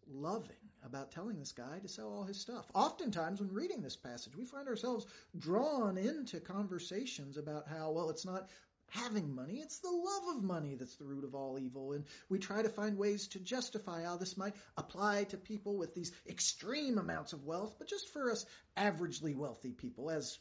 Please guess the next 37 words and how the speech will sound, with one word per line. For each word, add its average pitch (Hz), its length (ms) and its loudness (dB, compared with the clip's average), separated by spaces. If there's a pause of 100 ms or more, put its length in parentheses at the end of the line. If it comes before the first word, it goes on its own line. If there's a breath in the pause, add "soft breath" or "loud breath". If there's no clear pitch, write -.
(120)
practically 175 500 -6
all 185 320 2
Americans 139 540 -4
are, 123 460 -6
that 214 160 -2
it's 190 260 -4
maybe 175 240 0
not 147 220 -4
as 139 100 -4
applicable 180 640 -2
for 156 180 -8
us, 175 140 -6
but 185 160 -12
that's 247 340 -6 (560 loud breath)
missing 208 300 4
the 147 140 -4 (280)
point. 196 220 -8 (1200 loud breath)
For 226 160 12
that, 285 380 2 (100)
we 202 160 2
need 285 160 2
to 262 60 -4
go 277 160 2
beyond 196 680 2
where 170 220 -2
the 147 100 -4
story 262 600 -2
of 170 160 -4
the 175 80 0
rich 175 200 -4
young 165 220 -4
man 151 300 -4
ends, 160 480 -6 (100)
with 147 160 -4
him 175 180 -6
leaving 135 280 -8
sorrowfully, 196 540 -8